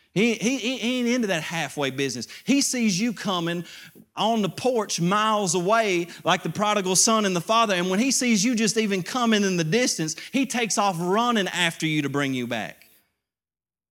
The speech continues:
That's how much he loves you. He's not about going, "Well, let's just, let's just see if they turn first, and then we'll see. And then maybe I, then maybe I might help them." No, he's saying, "I'll come to get you right where you're at. That's how much I love you. I will come to get, I'll come with a stretched out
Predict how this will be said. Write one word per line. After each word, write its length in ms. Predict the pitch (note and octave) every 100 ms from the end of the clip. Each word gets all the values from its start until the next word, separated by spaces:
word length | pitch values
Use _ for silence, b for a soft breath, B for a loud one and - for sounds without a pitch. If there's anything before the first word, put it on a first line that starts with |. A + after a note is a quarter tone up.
| _ _
That's 200 | F3 A3+
how 100 | C4+
much 200 | A#3+ A#3
he 100 | -
loves 400 | A3 A#3+ A#3+ C#3+
you. 140 | A#2+ E2+ _ b b
He's 180 | B3 B3
not 160 | A#3+
about 300 | G#3 A#3 A3
going, 220 | G3 G3
"Well, 280 | F#3+ F#3 D3
let's 200 | F3 F#3+
just, 160 | F#3 E3
let's 160 | G3
just 160 | - D#3
see 80 | -
if 100 | D3+
they 100 | D3
turn 320 | - D#3+ B2
first, 460 | C#3+ B2 - - - _ _ _ _
and 80 | G#2
then 160 | D3
we'll 100 | B2
see. 320 | G2+ G2 D2+ G#2
And 80 | A2
then 140 | E3
maybe 260 | D3 C3+ B2+
I, 120 | B2+ A#2+
then 220 | F3 E3+
maybe 220 | D3 B2+
I 80 | B2+
might 220 | C#3+ D#3+
help 220 | B2+ G#2+
them." 120 | G2
No, 120 | A#2+ C#3
he's 180 | F3
saying, 160 | - C#3
"I'll 120 | D3+
come 240 | E3 C3+ A#2
to 60 |
get 260 | A#2+ D3 -
you 100 | A#2
right 160 | A#2 G2+
where 120 | A2
you're 160 | A2+
at. 180 | A#2+ B2
That's 180 | A#2+ B2
how 100 | C3
much 200 | B2 A#2
I 100 | A#2+
love 280 | A2+ B2 G2+
you. 180 | F2+ F2 B B B
I 100 | D#3
will 120 | C#3+
come 260 | - F3+ E3
to 60 |
get, 140 | D3+ D#3
I'll 160 | F3+
come 300 | - - G3
with 120 | E3
a 60 | C#3
stretched 520 | - - F3+ D#3+ - -
out 240 | D#3 D3+